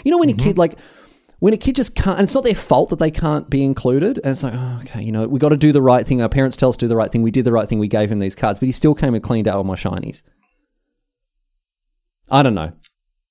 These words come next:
Speaker 1: This Arcanine Tail story, it really, it brought it right back. And I,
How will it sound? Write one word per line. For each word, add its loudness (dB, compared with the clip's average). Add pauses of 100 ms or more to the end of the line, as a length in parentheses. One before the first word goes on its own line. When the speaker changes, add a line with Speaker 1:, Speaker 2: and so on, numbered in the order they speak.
(120)
Speaker 1:
This 2
Arcanine 2
Tail 2
story, 0
it -4
really, 0
it -4
brought 2
it -8
right 0
back. -2
And -2
I, 0